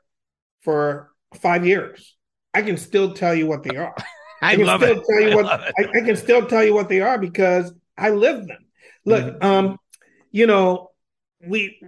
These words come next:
Speaker 1: we used to have a picnic in the Seattle area, you know, where Amazon's based, and, and we would have a bunch of people from different companies, you know, come together.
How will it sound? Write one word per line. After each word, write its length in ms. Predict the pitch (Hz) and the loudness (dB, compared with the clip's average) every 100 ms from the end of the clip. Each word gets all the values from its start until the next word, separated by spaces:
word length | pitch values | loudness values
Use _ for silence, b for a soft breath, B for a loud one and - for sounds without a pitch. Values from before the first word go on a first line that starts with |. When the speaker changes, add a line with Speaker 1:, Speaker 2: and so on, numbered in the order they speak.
| 185 | -4
Speaker 1:
we 120 | 240 | 0
used 180 | 247 247 | 0 0
to 60 | |
have 240 | 185 190 170 | 0 0 -2
a 80 | 147 | -4
picnic 600 | - 175 185 156 - - - | -8 -6 -6 -6 -8 -16 -6
in 120 | 165 | -4
the 80 | 156 | -2
Seattle 420 | 170 156 156 156 | 0 2 2 0
area, 640 | 143 151 156 143 127 127 - - | -2 -2 -2 -4 -6 -8 -10 -10
you 80 | |
know, 60 | 143 | -4
where 160 | 151 147 | -2 -2
Amazon's 460 | 143 143 135 131 | -4 -8 -8 -10
based, 440 | - 131 127 131 - | -10 -8 -8 -10 -12
and, 240 | 127 127 - | -12 -12 -8
and 100 | 151 | -2
we 80 | |
would 140 | 175 147 | -2 -2
have 220 | 160 147 | -6 -8
a 40 | |
bunch 260 | 120 139 135 | -8 -10 -12
of 60 | 131 | -12
people 240 | 139 135 | -10 -10
from 180 | 139 117 | -12 -8
different 340 | 143 147 139 | -8 -8 -10
companies, 580 | 151 139 143 143 135 135 B B B | -8 -8 -8 -8 -10 -12 B B B
you 200 | - 143 | -8 -8
know, 100 | 127 | -6
come 280 | 143 147 | -6 -8
together. 720 | 143 117 139 139 143 139 139 | -8 -6 -6 -4 -4 -4 -8